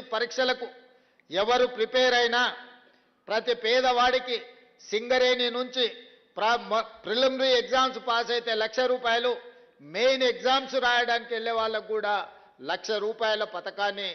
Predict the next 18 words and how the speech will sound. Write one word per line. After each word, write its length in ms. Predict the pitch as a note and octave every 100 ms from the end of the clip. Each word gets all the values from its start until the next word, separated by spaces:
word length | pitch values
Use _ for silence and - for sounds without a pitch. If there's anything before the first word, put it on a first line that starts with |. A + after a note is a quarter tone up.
| - _ _ -
సింగరేణి 720 | - F3 G#3 G#3+ G#3+ G#3 G3+
నుంచి 300 | G3 F#3+ G3
మొదలుపెట్టి 680 | E3+ F3 G3 G3 G3 G3+ C4 C4 - - _ D3
ఈసారి 540 | F#3+ F#3 G3 A3 G#3+ F#3+ F#3
ఐఏఎస్లు, 520 | G#3 A3 G#3 G#3+ F#3 F3+
ఐపీఎస్లల్లా 800 | A3 A3+ A3 G#3+ G#3 G3 G3 G3 E3+ - - -
అత్యధికంగా 760 | E3 - B3 A#3+ A#3 A3+ A3 G#3+
ఈ 140 | G3+ E3+
రాష్ట్రంలో 640 | E3+ G#3+ - A3 G#3+ G#3+ G#3
నుంచి 280 | G3+ - G3+ F#3+ - _ _ C#3
మనం 260 | E3 F#3 F3+
ఈ 100 | F3+ E3+ E3+
ఎంపిక 340 | F3+ A3+ G#3+ G3+
కావడానికి, 640 | F#3+ G3+ A3 A3+ B3+ B3 G3+ - - _ _ _
వాళ్ళు 300 | D3+ F3 F3+ F3
ఢిల్లీలో 420 | C#3 F3 G3+ G3+ F#3+
శిక్షణ 420 | F#3 E3+ - F3+
పొందడానికి 720 | F3+ E3 E3 F#3 G#3+ A#3 A3